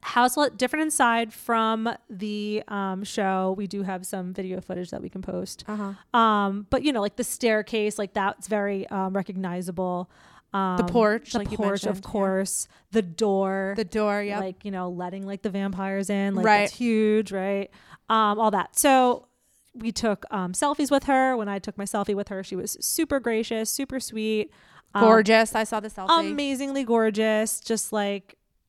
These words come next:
Speaker 1: an angel, like, asked my name, was so personable. Uh, everyone went inside. We sat around in a circle and had a very casual Q and A where people asked her questions about her and the show.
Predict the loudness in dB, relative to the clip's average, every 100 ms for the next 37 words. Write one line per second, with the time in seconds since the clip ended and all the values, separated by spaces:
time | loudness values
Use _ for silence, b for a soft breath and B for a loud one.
0 | _ -4 -2 -2 0 0 0 -2 -6 -8
1 | -2 -2 -2 -4 -6 -4 -4 -4 -4 -6
2 | -6 -6 -6 -8 -8 -8 -6 -4 -4 -4
3 | -8 b b b b _ -2 0 2 0
4 | 0 0 -2 0 0 0 -2 -4 -4 -2
5 | -4 -4 -2 -4 -4 -6 -4 -2 2 4
6 | 4 4 -2 -4 -6 -4 -2 0 -2 -6
7 | -6 -4 -4 -4 -6 -6 -6 -6 -8 -6
8 | -8 -8 -6 -6 -6 -4 -4 -6 -8 -12
9 | -12 -10 -12 -14 -12 -12 -10 -12 -10 -12
10 | -10 -6 -2 -4 -6 -10 -10 -2 0 2
11 | 2